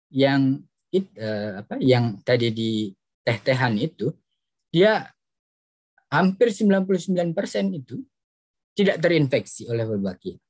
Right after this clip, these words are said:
Tapi ada satu, satu yang terinfeksi. Dan saya coba sequence, dan kita lihat di sini bahwa strain teh-tehan ini adalah satu strain.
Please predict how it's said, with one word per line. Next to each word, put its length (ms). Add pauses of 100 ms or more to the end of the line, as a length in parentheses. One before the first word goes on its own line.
(100)
Tapi 180
ada 220
satu, 560
satu 320
yang 160
terinfeksi. 640
Dan 160
saya 160
coba 240
sequence, 720 (560)
dan 160
kita 240
lihat 300
di 80
sini 260
bahwa 480 (960)
strain 640 (160)
teh-tehan 640
ini 400 (1120)
adalah 240
satu 260
strain. 400